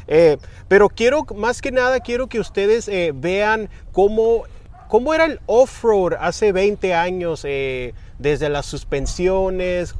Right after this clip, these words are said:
eh, cuando no había tanta tecnología como ya tenemos ahorita, aplicaciones, G P S. Así que, para empezar, vamos a platicar, eh, si nos puedes platicar, eh, ¿cómo inició tu pasión en el cuatro por cuatro? ¿Cómo, qué fue lo que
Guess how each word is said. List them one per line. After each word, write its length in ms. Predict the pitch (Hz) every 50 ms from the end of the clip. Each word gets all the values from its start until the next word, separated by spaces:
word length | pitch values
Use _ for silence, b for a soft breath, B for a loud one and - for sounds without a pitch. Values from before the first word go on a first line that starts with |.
| - -
eh, 400 | 143 139 139 135 135 135 135 127 117
cuando 260 | 156 147 151 151 151
no 100 | 160 175
había 200 | 180 185 190 196
tanta 340 | - - 185 185 - 196 185
tecnología 960 | - 185 165 160 156 143 139 135 131 131 - - 160 165 165 165 165 160 151
como 300 | - - 135 135 131 131
ya 160 | 135 147 147
tenemos 360 | - 160 151 147 156 143 -
ahorita, 280 | 135 123 139 - - 156
aplicaciones, 1160 | - - 131 127 - 123 117 - - - 139 143 143 139 135 135 131 127 131 135 131 - -
G 140 | 156 147 139
P 300 | - 143 135 139 143 147
S. 300 | 139 - 151 143 143 b b b b b b
Así 300 | - 135 139 - 175 160
que, 300 | 131 - 170 170 151 127 b b b b b b
para 160 | 185 196 202
empezar, 720 | 202 202 - 202 196 - - - 269 320 349 349 302 - b b -
vamos 320 | - 190 214 247 240 -
a 40 | 240
platicar, 720 | - - 196 175 - 170 147 - - 190 202 214 226 220
eh, 280 | 214 180 165 151 143 - -
si 140 | - 175 165
nos 160 | 165 - -
puedes 240 | - 185 208 220 -
platicar, 680 | - 208 180 - 160 - - - 180 180 190 190 196 196
eh, 340 | 185 165 156 151 143 131 - b b b b -
¿cómo 300 | - 233 262 294 330 330
inició 420 | 285 269 208 - - 214 220 226
tu 160 | - - 262
pasión 540 | - - 190 165 - - 196 190 196 208 208
en 120 | 196 190
el 120 | 160 127 -
cuatro 320 | - 156 160 - 170 170
por 180 | - - 131 -
cuatro? 440 | - - 131 139 139 - 139 135 127
¿Cómo, 340 | - 147 143 151 151 147 b b b b
qué 120 | - 180 165
fue 160 | - 208 202
lo 100 | 214 214
que 400 | - - 180 165 156 151 135 120